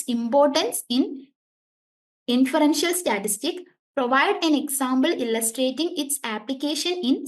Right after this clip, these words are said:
sampling distributions. ഇതൊക്കെ നമ്മുടെ സ്റ്റാറ്റിസ്റ്റിക്സിന്റെ under-ിൽ വരുന്ന ക്വസ്റ്റ്യൻസ് ആണ്. അടുത്തത്, derive the probability density function for the normal distribution. അതിലെ ബി ക്വസ്റ്റ്യൻ എന്ന് പറയുന്നത്, explain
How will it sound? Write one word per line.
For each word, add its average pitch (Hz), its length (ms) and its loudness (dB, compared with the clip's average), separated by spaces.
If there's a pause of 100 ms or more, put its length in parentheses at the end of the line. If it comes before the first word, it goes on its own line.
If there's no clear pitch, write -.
sampling 220 480 2 (140)
distributions. 196 640 -8 (120)
ഇതൊക്കെ 214 340 -10
നമ്മുടെ 214 220 -6
സ്റ്റാറ്റിസ്റ്റിക്സിന്റെ 262 960 -4 (120)
under-ിൽ 214 260 -4
വരുന്ന 202 240 -4
ക്വസ്റ്റ്യൻസ് 190 420 -2
ആണ്. 180 160 -8 (920)
അടുത്തത്, 285 420 -2 (1040)
derive 294 340 4 (160)
the 349 140 2
probability 311 640 2
density 262 540 0
function 247 400 0 (400)
for 294 180 4
the 339 140 2
normal 294 420 4
distribution. 208 640 -4 (840)
അതിലെ 233 200 2
ബി 240 280 -2
ക്വസ്റ്റ്യൻ 262 280 0
എന്ന് 262 100 6
പറയുന്നത്, 226 380 0 (160)
explain 269 480 0